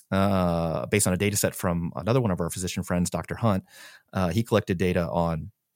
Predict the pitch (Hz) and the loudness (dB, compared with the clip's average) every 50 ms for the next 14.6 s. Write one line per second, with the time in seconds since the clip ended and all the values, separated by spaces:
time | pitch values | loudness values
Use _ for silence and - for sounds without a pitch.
0 | _ _ _ - - 110 - 104 - - 110 107 - 101 92 90 87 - - - | _ _ _ -2 0 0 2 0 0 2 0 2 2 2 0 0 -2 -2 -2 -2
1 | 98 - 110 95 90 87 - 90 90 87 - - 90 82 90 85 - - 82 - | 0 2 2 2 2 0 0 0 -2 -2 -2 -2 -2 0 -2 -2 -2 -2 -4 -4
2 | - 92 87 - 92 87 85 80 87 98 104 98 87 71 82 85 80 - - _ | -4 -2 -2 0 0 0 0 0 2 2 2 2 0 0 0 -2 -4 -4 -10 _
3 | _ _ - 92 98 - 110 95 95 90 - - 104 98 92 90 - - 87 95 | _ _ -4 -2 0 2 2 2 0 0 -2 -2 -2 -2 -2 -2 -2 -2 -2 -2
4 | 101 98 85 87 85 80 78 76 76 - - - - - - - - 113 98 92 | -2 -2 -2 -2 -4 -4 -6 -8 -8 -8 -10 -12 -14 -20 -16 -6 -2 -2 -2 0
5 | - - 120 123 139 139 127 117 107 95 92 - - 107 110 - 120 98 95 - | 0 0 2 4 6 6 6 6 4 4 2 0 0 0 2 2 2 2 2 2
6 | - 82 80 90 - - 120 113 98 95 101 - - - 95 87 87 101 110 113 | 0 -2 -2 -2 -2 0 0 0 2 2 0 0 0 -2 -2 0 0 0 0 2
7 | 113 107 110 123 127 135 135 - - - 98 87 - - - - - 101 104 110 | 2 0 0 0 0 -2 -2 -4 -4 -2 -2 0 0 0 0 0 2 2 2 2
8 | 107 - 90 87 87 90 104 127 156 175 180 _ _ _ - - - _ _ _ | 2 0 -2 -4 -2 -2 0 0 -2 -2 -4 _ _ _ -20 -20 -20 _ _ _
9 | _ _ _ _ _ _ _ _ _ _ _ - 180 165 151 156 - 143 147 156 | _ _ _ _ _ _ _ _ _ _ _ 0 4 4 4 6 6 8 8 10
10 | 156 139 113 120 123 110 - - - - _ _ _ _ _ _ _ _ _ - | 10 10 8 8 6 4 2 -2 -6 -8 _ _ _ _ _ _ _ _ _ 2
11 | 151 147 160 165 151 147 147 - - 139 - - 120 117 117 110 98 95 92 95 | 4 6 8 8 8 6 6 6 4 4 6 6 6 6 6 4 4 4 4 4
12 | 95 92 - 92 87 - 113 101 - 98 95 - - 101 90 85 80 - 95 98 | 2 2 0 -2 -2 -2 -2 -2 0 0 0 0 0 -2 -2 -4 -4 -4 -2 -2
13 | 101 98 92 95 101 110 139 190 202 185 180 196 190 175 - 180 170 165 151 - | -2 -2 0 2 4 6 8 8 6 6 6 6 6 4 4 4 4 4 4 4
14 | 156 147 135 139 147 147 147 127 123 123 - | 4 6 6 6 6 6 6 6 4 4 2